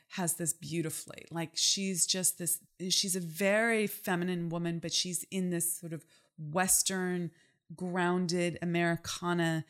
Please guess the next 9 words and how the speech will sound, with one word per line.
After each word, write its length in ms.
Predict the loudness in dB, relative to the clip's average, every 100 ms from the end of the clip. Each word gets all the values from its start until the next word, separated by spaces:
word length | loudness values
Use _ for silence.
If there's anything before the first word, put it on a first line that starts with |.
| -12 -20 _ _ _ _
style. 720 | 0 2 2 0 -2 -4 -6 -2
So 460 | 2 4 4 2 -4 _ _ _ _ _ _ -4
I've 460 | 0 2 2 -2 -6
explored 640 | -2 -2 -2 0 2 0 -4
all 320 | -4 0 0 0
of 180 | -2
that, 480 | -8 -8 -8 -2 -2 -2 0
and 580 | 2 4 4 2 0 -4 _ _ _ -6 0
it's, 300 | 2 0